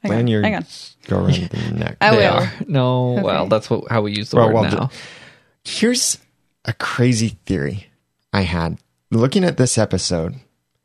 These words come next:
Speaker 2: looking at Regina and Owen, first of all, do you think Regina still has that little gift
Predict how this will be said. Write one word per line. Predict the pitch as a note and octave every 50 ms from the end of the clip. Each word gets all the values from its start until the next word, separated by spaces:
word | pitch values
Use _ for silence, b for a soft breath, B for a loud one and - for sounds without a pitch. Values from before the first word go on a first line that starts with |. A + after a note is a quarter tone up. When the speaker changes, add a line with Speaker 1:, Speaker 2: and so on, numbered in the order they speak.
| _ _ _ _ _ _ _ _ _ _ _
Speaker 2:
looking | - C3 C#3+ - F#3 F3 D#3+
at | C#3 B2+ - - - - - C3+ - _ _ _ _ _ _ _ _ _ _ -
Regina | G#2 G#2 G2+ F2 F#2+ G#2 G2+ G2 G2+ G2 G2+ A#2+ B2 - - _ _ _ _ _ _ _ _ _ _ _ _ _ _ -
and | G2 F#2+ F#2+ F#2+ F#2+ F#2+ G2 - - _ -
Owen, | G2+ F#2+ F2+ E2+ E2 G2 G#2+ A#2+ - _ _ _ _ _ _ _ _ _ _ _ _ _ _ _ _ _ _
first | - E3 F#3+ - - -
of | D#3+
all, | D3+ C3+ C3
do | C3 - C3
you | C3+
think | C#3 - F3+ F3 F#3 - - - _ -
Regina | A#2 B2 G#2+ A#2 B2 A#2+ A#2+ A2+
still | - - - - B2 A2
has | F2+ F2 E2 F#2+ G2+ G2+ G#2+ G#2+ G2+ -
that | - A2+ G#2+ -
little | A#2 A#2 A#2 A#2
gift | A2 - A#2 A#2 B2 - - -